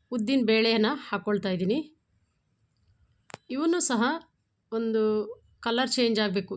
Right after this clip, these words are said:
ಕೆಂಪು ಕಲರ್ ಬರಬೇಕು, ಅಲ್ಲಿವರೆಗೂ ಸಣ್ಣ ಉರಿಯಲ್ಲೇ ಹುರ್ಕೋಬೇಕು. ನೋಡಿ, ಇದು ಕಲರ್ ಚೇಂಜ್ ಆಗಿದೆ. ಈಗ ಇದನ್ನು ಸಹ ಇನ್ನೊಂದು ಪಾತ್ರೆಗೆ ಎತ್ತಿಟ್ಕೊಳ್ತಾ ಇದ್ದೀನಿ.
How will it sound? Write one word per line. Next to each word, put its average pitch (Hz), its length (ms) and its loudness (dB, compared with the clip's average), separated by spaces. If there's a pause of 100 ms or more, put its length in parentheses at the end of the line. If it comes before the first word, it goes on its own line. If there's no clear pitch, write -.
(100)
ಕೆಂಪು 208 320 0
ಕಲರ್ 208 280 0
ಬರಬೇಕು, 190 320 -4 (100)
ಅಲ್ಲಿವರೆಗೂ 202 560 0 (440)
ಸಣ್ಣ 214 200 2 (140)
ಉರಿಯಲ್ಲೇ 196 340 2 (220)
ಹುರ್ಕೋಬೇಕು. 185 560 -4 (3500)
ನೋಡಿ, 208 220 2
ಇದು 202 140 2 (580)
ಕಲರ್ 214 280 2
ಚೇಂಜ್ 220 320 4
ಆಗಿದೆ. 196 240 0 (400)
ಈಗ 202 80 0 (160)
ಇದನ್ನು 208 300 2
ಸಹ 202 80 0 (100)
ಇನ್ನೊಂದು 202 400 0
ಪಾತ್ರೆಗೆ 190 400 -2
ಎತ್ತಿಟ್ಕೊಳ್ತಾ 196 540 -2
ಇದ್ದೀನಿ. 190 240 0